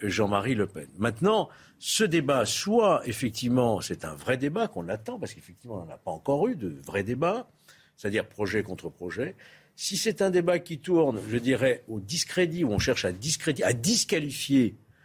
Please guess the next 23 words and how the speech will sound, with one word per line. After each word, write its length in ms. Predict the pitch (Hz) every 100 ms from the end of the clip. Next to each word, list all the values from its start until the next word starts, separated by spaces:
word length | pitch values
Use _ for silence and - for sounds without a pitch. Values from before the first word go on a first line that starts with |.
| _ _ -
l'adversaire, 540 | 120 120 110 - 120
parce 160 | 98 -
que 80 | 107
quoi 320 | 110 214 190
qu'il 260 | - 165
dise, 360 | 127 151 120 - - _ -
il 160 | 175
est 60 | 135
disqualifié 600 | 240 - 113 98 - 98
d'entrée, 480 | 82 - - 165 - - - _ -
alors 380 | 110 123 85
là, 360 | 87 117 160 196
ça 180 | - 117
risque 300 | 113 110 90 -
d'avoir 260 | 101 95 92
des 100 | 87
conséquences. 420 | 78 - - _
Je 140 | - 107
pense 240 | 170 175
que 140 | - - - -
les 80 | 165
Français 340 | - 139 -
attendent 460 | 139 - 139 165